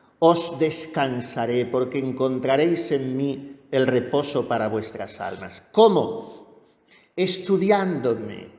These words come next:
saboreándome, amistando íntimamente conmigo,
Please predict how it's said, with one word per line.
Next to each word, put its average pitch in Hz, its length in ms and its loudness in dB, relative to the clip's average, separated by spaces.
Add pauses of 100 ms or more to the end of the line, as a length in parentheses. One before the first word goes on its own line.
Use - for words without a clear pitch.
(840)
saboreándome, 175 1600 0 (800)
amistando 196 1200 2
íntimamente 143 1120 0
conmigo, 113 880 -4